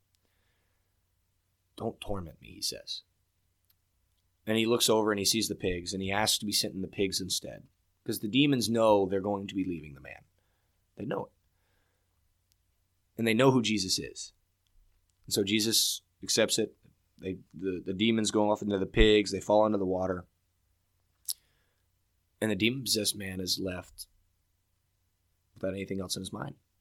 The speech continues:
but himself. And so they clothe him. And when the town comes out, because there were some herdsmen out there who saw the pigs flee and saw the pigs rush off into the bank. I mean, two, that's a lot of pigs. That's a lot of,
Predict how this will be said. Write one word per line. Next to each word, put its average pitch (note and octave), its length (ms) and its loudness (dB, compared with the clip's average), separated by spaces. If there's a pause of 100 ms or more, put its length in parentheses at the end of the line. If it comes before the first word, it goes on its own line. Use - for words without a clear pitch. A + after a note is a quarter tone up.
(600)
but D2+ 120 -4
himself. - 340 -4 (1700)
And G2 80 -2
so G#2+ 120 4
they A2 120 4
clothe G2 300 0
him. A2+ 160 -6 (1500)
And G#2+ 100 -2
when A2 100 2
the G#2 60 2
town C#3+ 440 0
comes B2+ 340 -2
out, F2 300 0 (120)
because C3 220 0
there E3+ 80 4
were D3+ 80 4
some A#2+ 160 2
herdsmen G#2+ 340 0
out F#2 180 -2
there F#2 360 -8
who F#2+ 360 -2 (720)
saw A#2 340 6
the G#2+ 80 4
pigs G#2 360 2
flee G2 340 0
and F#2 120 -4
saw G2+ 200 0
the G2 60 -2
pigs G2 500 -4
rush G#2 280 2
off G2+ 160 -4
into G2+ 120 -4
the F2+ 60 -10
bank. F#2 240 -8
I - 60 -20
mean, A2+ 80 -12
two, C#3+ 120 -6
that's G#2+ 280 -4
a F2+ 40 -8
lot F#2 200 -10
of - 80 -20
pigs. F2 260 -6
That's - 220 -2
a G#2 40 -4
lot F#2+ 200 -2
of, F2 160 -10